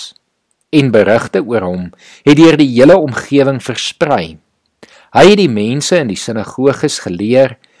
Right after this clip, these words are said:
en almal het met lof van hom gepraat. Hy het ook in Nasaret gekom, waar hy groot geword het, en net soos sy gewoonte was, het hy op die Sabbatdag na die sinagoge toe gegaan. Toe hy opstaan om uit die skrif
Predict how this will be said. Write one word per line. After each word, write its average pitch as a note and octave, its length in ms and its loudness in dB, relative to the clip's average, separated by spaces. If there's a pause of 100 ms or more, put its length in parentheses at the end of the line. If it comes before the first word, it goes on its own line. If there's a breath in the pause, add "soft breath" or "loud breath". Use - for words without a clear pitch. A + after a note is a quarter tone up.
(200)
en F3+ 240 -4
almal F#3+ 400 4
het A2 160 -4
met A2+ 160 -8
lof C3 400 -2
van A#2+ 160 -2
hom F#2 160 -6
gepraat. D#2+ 800 -12 (720)
Hy B2+ 220 6
het D#3+ 100 -4
ook D#3+ 240 2
in G2 80 -6
Nasaret C3 640 0
gekom, G#2 380 -4 (420 loud breath)
waar C3+ 220 8
hy B2+ 40 0 (120)
groot G3 340 0
geword F2+ 460 -8
het, - 180 -20 (320)
en D3 160 2
net D#3+ 220 0
soos C3+ 260 -2
sy A2+ 160 -2
gewoonte B2 480 2
was, G#2 300 -4 (400 soft breath)
het E3 160 2
hy E3+ 160 8
op G3+ 80 0
die F#3 120 -2
Sabbatdag F#3 760 0
na G2+ 80 -4
die G2+ 120 -4
sinagoge B2+ 680 -2
toe A2+ 120 -4
gegaan. E2 560 -10 (760)
Toe - 160 2
hy A3+ 60 2 (100)
opstaan G2+ 600 -2
om F2+ 100 -12
uit A2+ 80 -4
die G#2+ 80 -8
skrif - 380 -4